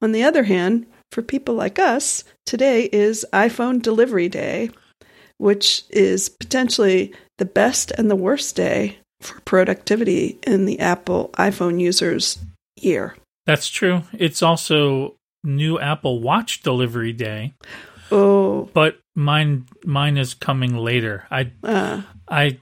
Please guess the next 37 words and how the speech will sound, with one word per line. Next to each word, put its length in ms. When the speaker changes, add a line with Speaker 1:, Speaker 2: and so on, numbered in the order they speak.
Speaker 2:
did 240
two 200
separate 440
transactions, 960
and 100
by 140
the 100
time 300
I 80
got 260
to 160
purchase 480
the 100
watch, 600
I 120
was 200
beyond 540
the, 260
the 140
Speaker 1:
Oh. 140
Speaker 2:
first 280
day 200
window. 440
But 180
that's 220
okay. 320
I 100
can 200
spread 420
out. 380
It's 160
more 120
fun 240
to 60
spread 380
out 240
your 300